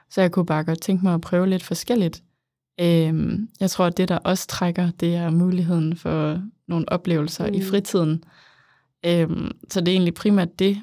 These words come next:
Speaker 1: ved udlandet, der, der
Speaker 2: Ja.
Speaker 1: trækker mest.
Speaker 2: Mm.
Speaker 1: Øhm, så jeg tænker, jeg skal prøve alt fra privatklinik til hospitaler, til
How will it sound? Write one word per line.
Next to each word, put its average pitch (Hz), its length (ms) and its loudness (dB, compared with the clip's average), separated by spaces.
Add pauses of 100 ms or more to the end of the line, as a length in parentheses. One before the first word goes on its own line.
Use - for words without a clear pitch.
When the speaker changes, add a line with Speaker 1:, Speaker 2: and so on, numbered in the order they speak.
Speaker 1:
ved 170 160 -2
udlandet, 160 480 0
der, - 260 -4 (360)
der 170 200 -4
Speaker 2:
Ja. 175 120 -6
Speaker 1:
trækker 170 340 -6
mest. 175 520 -2
Speaker 2:
Mm. 214 300 -12 (320)
Speaker 1:
Øhm, 165 460 2
så 175 160 -4
jeg 170 100 0
tænker, 170 260 0
jeg 165 160 0
skal 170 160 -6
prøve 170 460 0 (140)
alt 196 240 -2
fra 160 400 -2
privatklinik 165 760 -4
til 160 440 -2 (240)
hospitaler, 175 720 -6
til 170 340 -6